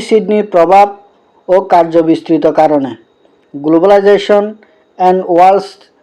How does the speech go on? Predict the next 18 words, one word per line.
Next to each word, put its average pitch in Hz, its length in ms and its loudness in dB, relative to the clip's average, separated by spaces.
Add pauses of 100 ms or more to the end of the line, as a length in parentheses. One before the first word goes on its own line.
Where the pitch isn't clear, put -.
(1000)
Cities 214 380 -4 (140)
Research 196 340 0 (120)
Network 185 460 0
দ্বারা 185 220 4 (460)
একে 165 280 2 (380)
আলফা 170 340 2
গ্লোবাল 190 400 2
সিটি 185 280 -4
হিসেবে 185 320 -2 (440)
ঘোষণা 165 380 -2
করা 143 200 0
হয়। 120 140 -10 (560)
অর্থনৈতিক 226 640 -2 (100)
সুযোগ 208 240 -4 (100)
সুবিধার 185 440 0
জন্য 190 220 0 (560)
এটি 165 200 -2 (100)
সারা 196 200 2